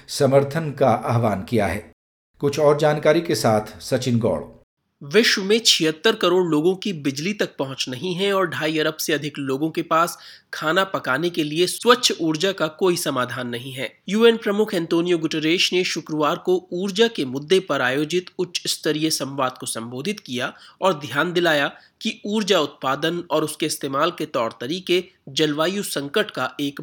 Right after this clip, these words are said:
Speaker 2: बड़ा कारण है। ऊर्जा से होने वाला उत्सर्जन कुल ग्रीनहाउस गैस उत्सर्जनों का लगभग पिछहत्तर फीसदी है। इसलिए यूएन प्रमुख ने कहा कि हमारे लिए दोहरी अनिवार्यता है, ऊर्जा निर्धनता का अंत करना और जलवायु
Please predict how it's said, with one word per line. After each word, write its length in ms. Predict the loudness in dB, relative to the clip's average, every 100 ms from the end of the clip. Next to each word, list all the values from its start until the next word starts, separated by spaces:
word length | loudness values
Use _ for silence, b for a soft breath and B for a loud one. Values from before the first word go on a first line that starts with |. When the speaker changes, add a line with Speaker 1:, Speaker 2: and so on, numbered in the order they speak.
| 0
Speaker 2:
बड़ा 260 | 0 0 -2
कारण 300 | -4 -4 -6
है। 260 | -6 -8 _ _ _ -2
ऊर्जा 340 | 0 4 4
से 140 | 4
होने 240 | 0 2 2
वाला 220 | 4 2
उत्सर्जन 560 | 0 -4 -4 -2 -4 -4 -4
कुल 180 | -2 -2
ग्रीनहाउस 600 | -4 -4 -4 -4 -2 -4 -2
गैस 280 | -2 -2
उत्सर्जनों 520 | -4 -6 -8 -6 -4 -2
का 180 | -2 -4
लगभग 380 | -4 -4 -8 -8 -12
पिछहत्तर 480 | -12 -12 0 2
फीसदी 420 | 2 -2 -6 -6 -8
है। 200 | -10 -10 -4
इसलिए 500 | -4 -2 -2 0 -2 -2
यूएन 240 | 0 0
प्रमुख 340 | 0 -2 -2 -4
ने 60 | -4
कहा 280 | -4 -4 -6
कि 180 | -6
हमारे 340 | -6 -2 -2 -2
लिए 260 | 0 0 -2
दोहरी 480 | 0 0 0 0
अनिवार्यता 600 | 0 0 -2 -2 -4 -8
है, 220 | -6 -6 -8 _
ऊर्जा 440 | -2 0 2 2 2 -2
निर्धनता 560 | 2 2 2 -6 -4 -4
का 140 | -2
अंत 380 | -4 -4 -8 -4
करना 320 | -4 -2 -2
और 320 | -2 0 -2 -2
जलवायु 520 | -4 -2 -2 -2